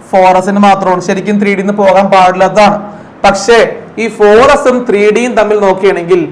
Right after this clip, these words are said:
അവർ തമ്മിലുള്ള എനർജി ഡിഫറൻസ് വളരെ കുറവാണ്.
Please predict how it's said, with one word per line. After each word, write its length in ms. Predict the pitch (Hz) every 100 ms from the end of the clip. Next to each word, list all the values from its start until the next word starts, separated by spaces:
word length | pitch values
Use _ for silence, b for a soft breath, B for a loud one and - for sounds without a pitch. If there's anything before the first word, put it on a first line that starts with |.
| B B B
അവർ 300 | - 240 294 311 262
തമ്മിലുള്ള 360 | 240 220 214 220
എനർജി 680 | 226 214 226 240 262 262 285
ഡിഫറൻസ് 640 | 208 208 208 196 185 -
വളരെ 340 | 175 170 165
കുറവാണ്. 460 | 165 208 175 165 147